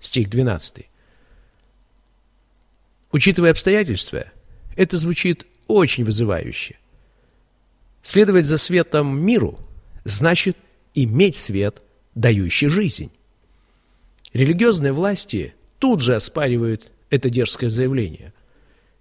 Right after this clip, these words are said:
Неудивительно, что и сегодня эти слова Иисуса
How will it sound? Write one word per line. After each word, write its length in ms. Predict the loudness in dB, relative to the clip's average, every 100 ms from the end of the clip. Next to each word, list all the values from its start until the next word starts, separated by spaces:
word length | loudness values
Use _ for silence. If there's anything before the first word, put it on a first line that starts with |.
| 0
Неудивительно, 760 | 2 4 2 0 -2 -10 -12 -18 _
что 220 | -12 0 2
и 80 |
сегодня 640 | 4 2 2 2 0 -8 -18 -20 -12 -4
эти 200 | -2 0
слова 460 | 0 2 0 -2 -4
Иисуса 760 | -4 -2 -2 0 -2 -4 -6